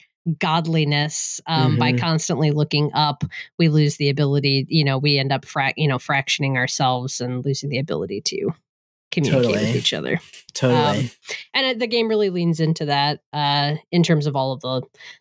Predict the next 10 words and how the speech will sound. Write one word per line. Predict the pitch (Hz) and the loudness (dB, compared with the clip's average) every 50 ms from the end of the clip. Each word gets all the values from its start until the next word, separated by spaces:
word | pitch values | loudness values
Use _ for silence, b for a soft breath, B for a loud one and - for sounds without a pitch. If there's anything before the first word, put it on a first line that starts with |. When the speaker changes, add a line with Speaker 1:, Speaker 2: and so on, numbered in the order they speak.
| B - | B -2
Speaker 1:
the | 180 165 | -2 -2
themes | - - 147 131 127 127 127 131 - - | 0 0 0 0 0 0 -2 -2 -2 -2
and, | - 127 123 123 135 135 - _ _ _ _ _ _ _ - | -2 -2 -2 -2 -4 -4 -8 _ _ _ _ _ _ _ -8
uh, | - - 71 57 62 62 - _ _ _ _ _ _ _ _ _ _ _ _ _ _ _ _ _ - | -4 -4 -2 -2 -4 -6 -8 _ _ _ _ _ _ _ _ _ _ _ _ _ _ _ _ _ -8
uh, | 107 104 - | -8 -4 -2
message | 156 165 151 139 - - - 123 - - - - - | 0 0 0 0 -4 -6 -8 -6 -4 -4 -4 -2 -2
of | 156 143 | -2 -2
the | - 139 | -2 -2
game. | - - 90 82 139 143 | -2 0 0 2 2 2
Speaker 2:
Mm-hmm. | 120 107 123 123 123 123 120 113 | 2 2 2 2 4 4 2 0